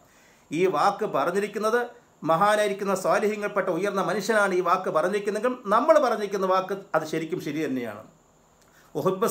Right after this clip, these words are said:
സ്വാലിഹീന വലസ്തു മിൻഹും, ഞങ്ങൾക്ക് പടച്ചവനെ നമുക്ക് സ്വാലിഹ്യങ്ങളോട് ഇഷ്ടമാണ്, പക്ഷെ ഞാനതിൽപ്പെട്ടവരല്ല വെച്ചാൽ നമ്മൾ സ്വാലിഹ്യങ്ങൾപ്പെട്ടവരല്ല. ഈ മഹാന്മാരുടെ ബറക്കത്തുകൊണ്ട് അല്ലാഹു നമ്മളെയും സ്വാലിഹ്യങ്ങൾപ്പെടുത്തി അനുഗ്രഹിക്കുമാറാകട്ടെ.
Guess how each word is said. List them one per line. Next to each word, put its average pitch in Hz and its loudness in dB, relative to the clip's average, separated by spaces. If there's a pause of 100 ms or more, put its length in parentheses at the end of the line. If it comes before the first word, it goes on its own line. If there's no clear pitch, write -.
സ്വാലിഹീന 190 2
വലസ്തു 160 -2
മിൻഹും, 160 -4 (760)
ഞങ്ങൾക്ക് 180 -2 (260)
പടച്ചവനെ 208 2 (300)
നമുക്ക് 180 -2
സ്വാലിഹ്യങ്ങളോട് 196 0
ഇഷ്ടമാണ്, 147 -4 (460)
പക്ഷെ 160 -4 (120)
ഞാനതിൽപ്പെട്ടവരല്ല 190 2
വെച്ചാൽ 214 0 (200)
നമ്മൾ 156 2
സ്വാലിഹ്യങ്ങൾപ്പെട്ടവരല്ല. 170 0 (120)
ഈ - -4 (100)
മഹാന്മാരുടെ 202 2
ബറക്കത്തുകൊണ്ട് 202 0 (340)
അല്ലാഹു 180 2
നമ്മളെയും 151 -6
സ്വാലിഹ്യങ്ങൾപ്പെടുത്തി 147 -6
അനുഗ്രഹിക്കുമാറാകട്ടെ. 123 -8